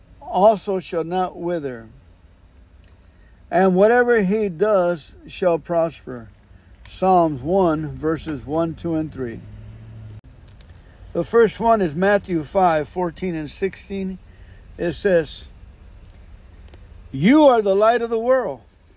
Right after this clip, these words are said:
A city that sit on a hill cannot be hidden, nor do they light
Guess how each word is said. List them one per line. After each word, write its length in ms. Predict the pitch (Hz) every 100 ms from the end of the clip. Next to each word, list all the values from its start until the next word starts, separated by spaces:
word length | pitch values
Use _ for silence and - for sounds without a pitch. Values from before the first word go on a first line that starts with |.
| _ _ - -
A 140 | 175 175
city 460 | - 240 269 240
that 240 | 190 175 151
sit 240 | - 220
on 160 | 208 175
a 80 |
hill 260 | 165 208 185
cannot 440 | - 175 180 175
be 160 | 170 175
hidden, 480 | 180 208 139 127 135 _ - - - - - - -
nor 500 | 135 196 247 262 247
do 260 | 170 208
they 220 | 196 190 190
light 460 | 175 226 202 180